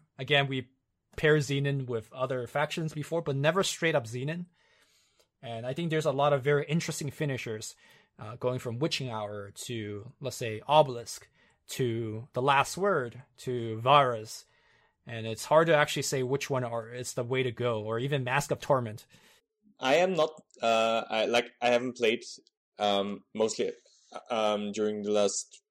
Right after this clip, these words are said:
Speaker 2: week, so I'm not master yet. So my pick would be Felm Control, so I can actually win some games.
Speaker 1: Sounds good. I, I like Felm Control as well.
Speaker 2: All right. Yeah, looking
Speaker 1: All right,
Speaker 2: forward
Speaker 1: so
Speaker 2: to it.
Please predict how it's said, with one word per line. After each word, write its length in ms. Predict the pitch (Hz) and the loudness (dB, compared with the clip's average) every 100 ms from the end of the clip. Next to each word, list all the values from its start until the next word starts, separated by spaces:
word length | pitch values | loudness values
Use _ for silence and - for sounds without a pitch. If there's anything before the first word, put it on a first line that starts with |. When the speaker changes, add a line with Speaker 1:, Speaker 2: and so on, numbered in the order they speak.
| _ _ - | _ _ -6
Speaker 2:
week, 300 | 110 120 - | -6 -6 -10
so 360 | - 117 104 104 | 0 6 6 6
I'm 260 | 110 113 117 | 4 2 2
not 160 | 110 | 0
master 300 | 101 95 - | 0 -2 0
yet. 220 | 104 110 - | 2 2 0
So 160 | 110 | 0
my 220 | 104 101 | 2 2
pick 280 | 104 - 127 | 2 0 -2
would 200 | 120 104 | -2 -4
be 440 | 117 107 107 107 - _ _ | 0 2 2 0 -4 _ _
Felm 380 | - 92 98 104 | -2 0 0 -2
Control, 460 | 113 - 104 113 131 | -6 0 2 4 2
so 140 | 107 | 2
I 80 | 95 | 0
can 160 | 104 | -2
actually 560 | 98 - - 107 107 101 | -6 -6 -6 -2 0 -2
win 300 | 110 101 104 | -2 -4 -2
some 200 | - 127 | -4 -2
games. 420 | 117 120 143 143 - _ _ _ _ _ _ _ _ _ _ - | 0 0 -2 -6 -10 _ _ _ _ _ _ _ _ _ _ 0
Speaker 1:
Sounds 240 | 208 233 | 2 6
good. 160 | 247 139 | 6 6
I, 80 | 147 | 6
I 160 | 165 | 6
like 200 | 160 185 196 | 6 4 4
Felm 160 | 175 | 2
Control 320 | 175 156 156 | 0 -2 -4
as 100 | 127 | -4
well. 140 | 123 - _ - _ _ 110 | -6 -12 _ -20 _ _ -8
Speaker 2:
All 60 | 113 | -2
right. 200 | 175 98 - _ _ _ _ _ | -2 -2 -8 _ _ _ _ _
Yeah, 100 | 156 | 0
looking 140 | 151 113 | 2 2
Speaker 1:
All 60 | |
right, 80 | 113 | 2
Speaker 2:
forward 260 | 135 104 82 | 4 2 4
Speaker 1:
so 80 | 101 | 2
Speaker 2:
to 60 | |
it. 100 | 95 | 2